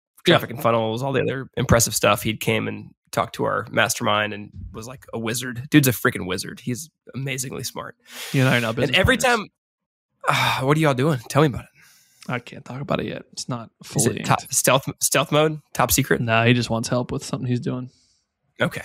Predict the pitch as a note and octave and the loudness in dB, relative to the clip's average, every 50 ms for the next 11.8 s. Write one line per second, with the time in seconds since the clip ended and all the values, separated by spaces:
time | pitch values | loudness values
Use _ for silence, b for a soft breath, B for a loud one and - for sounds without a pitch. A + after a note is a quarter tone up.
0 | - A#2 - - - - - _ _ B B B B B B B B F3+ G#3+ G3+ | -4 -4 -4 -4 -6 -12 -20 _ _ B B B B B B B B 4 4 4
1 | D#3+ C3 C3 C3+ B2+ - _ - - - - - B3+ A#3+ F#3+ D#3+ C#3 B2+ A#2+ A#2+ | 2 2 0 -2 -4 -6 _ -2 0 2 4 6 6 6 6 6 4 0 0 -2
2 | A#2+ A#2+ - - D#3 F3+ A3 A#3+ - C4+ B3+ A#3+ G3+ D#3 D3+ E3 E3+ D#3+ - - | -4 -4 -4 0 4 4 4 4 4 4 4 4 4 2 4 4 4 2 2 0
3 | - - F3 F#3 F#3 F3 F#3 F3+ F3+ D#3 C#3+ C3+ C#3 A#2+ - D3+ D3 C3 C#3 D3+ | 2 2 2 2 4 0 0 0 0 -2 -2 -2 -2 -4 -6 -4 -2 -2 -2 -2
4 | - _ - - C#3+ C3+ - C#3+ C3 C3 B2+ B2 A#2 - _ _ _ _ _ _ | -6 _ -4 0 0 0 0 0 0 2 2 0 -2 -6 _ _ _ _ _ _
5 | _ _ _ _ _ _ _ _ _ _ - C#3+ C3 B2+ C3 B2 B2+ B2 A#2+ - | _ _ _ _ _ _ _ _ _ _ -6 0 2 2 4 4 2 0 0 -4
6 | _ _ _ _ _ _ _ _ _ _ _ _ _ - - C#3 C3+ C#3 C#3+ C#3 | _ _ _ _ _ _ _ _ _ _ _ _ _ -12 -10 -6 -2 0 2 4
7 | C#3+ C#3+ C#3+ C3 - D3 C#3 A#2+ - - C#3+ C#3 C#3 C#3 C3+ A#2 B2+ B2 A#2+ C3+ | 4 4 2 2 0 -2 -2 -2 -2 0 2 4 4 4 2 2 0 0 0 -2
8 | B2+ B2+ E3+ B3+ B3 B3 A3+ G#3+ G#3+ G#3 G3 F#3+ F3 D#3 D3 C#3 C3 C3 - - | -2 0 0 2 4 6 6 6 6 6 4 2 0 2 2 2 2 0 -4 -8
9 | b b b b b b b - D#3+ - - D#3+ D3+ C#3 - - D#3+ D#3 D3+ D3+ | b b b b b b b -2 2 4 4 4 4 2 2 2 4 4 6 4
10 | D3 C#3+ C#3 C#3+ C3 C#3+ C#3 C3+ B2 A#2+ B2 B2+ A#2+ B2+ - B3 A3+ G#3 G3 G#3+ | 4 4 2 2 2 0 0 0 0 -2 -6 -6 -6 -2 2 4 4 4 4 2
11 | G#3 E3+ - G3+ G3 F#3+ F3+ F3 E3 C#3+ D3 C3+ C3 B2+ A#2+ A#2+ | 2 2 2 2 4 4 4 4 2 2 0 -2 -2 -2 -4 -4